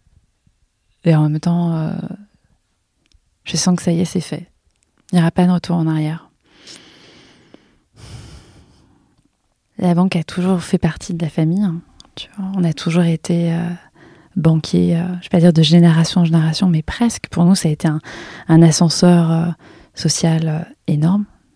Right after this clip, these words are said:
Mon père est rentré au, au guichet. Il est devenu directeur de groupe. Ma mère est rentrée en service administratif. Elle est devenue juriste.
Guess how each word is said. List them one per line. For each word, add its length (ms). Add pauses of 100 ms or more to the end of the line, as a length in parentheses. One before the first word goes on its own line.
(120)
Mon 100
père 220
est 80
rentré 280
au, 40
au 360
guichet. 440 (720)
Il 100
est 100
devenu 220
directeur 460
de 100
groupe. 500 (540)
Ma 140
mère 240
est 80
rentrée 520
en 120
service 340
administratif. 840
Elle 160
est 20
devenue 320
juriste. 640